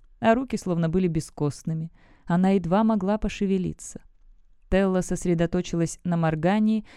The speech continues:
поднимая и опуская веки до тех пор, пока зрение не прояснилось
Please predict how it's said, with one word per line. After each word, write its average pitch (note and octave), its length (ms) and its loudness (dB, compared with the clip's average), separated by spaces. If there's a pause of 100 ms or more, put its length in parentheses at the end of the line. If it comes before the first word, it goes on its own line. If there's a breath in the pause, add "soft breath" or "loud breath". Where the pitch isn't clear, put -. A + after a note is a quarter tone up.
(160 loud breath)
поднимая A3 500 4
и A3 140 0
опуская F#3+ 600 -2
веки F3+ 300 0
до D#3+ 120 0
тех E3 300 -4
пор, G#3+ 160 -2
пока G3 280 -2
зрение G3 440 2
не F3+ 120 0
прояснилось F#3 720 -2